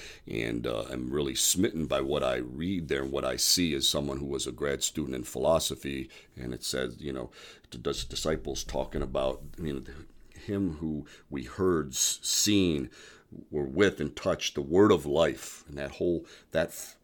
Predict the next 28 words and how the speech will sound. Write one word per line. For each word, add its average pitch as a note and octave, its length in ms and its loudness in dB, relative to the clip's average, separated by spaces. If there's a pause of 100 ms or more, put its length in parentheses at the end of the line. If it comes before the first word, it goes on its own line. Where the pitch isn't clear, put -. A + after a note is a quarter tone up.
(100)
title, D#2 580 2
Word E2+ 280 2
of D2 100 -2
Life, D#2 300 0
really D2+ 240 -2
hit - 260 -6
me, C2+ 160 -8
and B1+ 180 -12 (560)
knowing E2+ 380 4
enough D#2+ 380 2
of C2 280 -8
Greek F2 480 0 (320)
and C2 160 -6
philosophy D#2 480 4
to D2 80 -2
know D#2 140 2
that's D2+ 240 0
the - 100 -4
Logos, C#2+ 760 2 (480)
and D2+ 400 0
all F2 180 4
that E2 140 -4
that E2+ 180 4
meant E2 220 0
for C#2 300 -4 (280)
philosophers, D#2+ 680 4
and C2+ 100 -2
what D2+ 160 -2